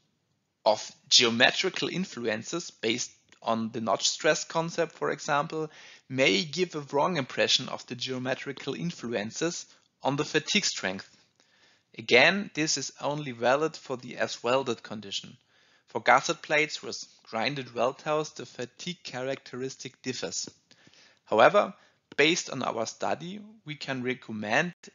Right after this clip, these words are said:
an improved fatigue strength. Let's turn now to a detail that is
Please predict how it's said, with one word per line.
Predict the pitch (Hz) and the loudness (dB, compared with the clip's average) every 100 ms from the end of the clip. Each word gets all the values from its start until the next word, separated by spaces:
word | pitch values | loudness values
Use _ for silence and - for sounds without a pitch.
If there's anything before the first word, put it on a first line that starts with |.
| _ | _
an | 131 127 | -8 -6
improved | 123 - 160 165 - | -8 -8 -8 -8 -12
fatigue | - 143 120 - | -12 -10 -10 -10
strength. | - - 95 _ _ _ _ _ _ _ _ _ _ _ - _ _ _ _ _ _ _ _ _ _ _ _ _ _ _ 151 | -12 -14 -20 _ _ _ _ _ _ _ _ _ _ _ -20 _ _ _ _ _ _ _ _ _ _ _ _ _ _ _ 0
Let's | 165 - - - | 0 2 -2 -2
turn | - 120 113 113 | 4 6 6 2
now | 110 107 104 - 196 165 | 0 2 2 0 -4 -12
to | - 120 | -6 -4
a | 117 | -4
detail | 120 170 - 170 151 | -6 -8 0 0 0
that | 131 127 | -2 -4
is | 143 | -4